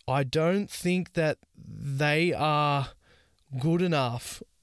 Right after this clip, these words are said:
basically, to be the unstoppable force, the scary force of the league,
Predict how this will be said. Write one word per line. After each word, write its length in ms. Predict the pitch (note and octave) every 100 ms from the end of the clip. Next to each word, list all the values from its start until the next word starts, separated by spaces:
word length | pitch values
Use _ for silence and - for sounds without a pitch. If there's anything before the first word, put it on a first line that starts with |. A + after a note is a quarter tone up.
| _
basically, 720 | C#3 C#3 - C#3 C#3+ C#3+ C3+
to 200 | - C#3+
be 380 | B2+ C#3+ C3+ C3+
the 240 | B2 D3
unstoppable 840 | C3+ C3 C3+ - E3 - D3+ C#3+ C3+
force, 440 | - C#3+ B2+ -
the 140 | D3
scary 640 | C#3 - - D3 D3+ D3+ C#3+
force 500 | - D3 C#3 B2 -
of 160 | B2+
the 80 | A#2+
league, 540 | B2+ B2+ B2+ A#2+ A2